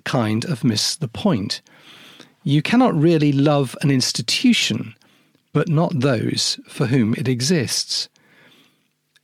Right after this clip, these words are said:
In fact, the Apostle John points out the very same thing in one of his letters to first century Christians.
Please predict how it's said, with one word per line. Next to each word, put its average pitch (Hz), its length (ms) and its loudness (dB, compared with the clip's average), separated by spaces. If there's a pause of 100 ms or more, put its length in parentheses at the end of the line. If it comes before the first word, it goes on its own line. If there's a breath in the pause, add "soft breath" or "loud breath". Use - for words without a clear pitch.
(200)
In 185 100 4
fact, 185 360 -2
the 175 80 4
Apostle 196 440 2
John 131 680 0
points - 440 -2
out 131 280 0
the 139 80 0
very 127 320 2
same 123 400 2
thing 113 560 0 (340 loud breath)
in 139 220 2
one 135 240 2
of 131 100 0
his 127 340 -2
letters 165 720 0 (220 soft breath)
to 139 100 -2
first 127 500 -2
century 117 460 -2
Christians. - 580 -4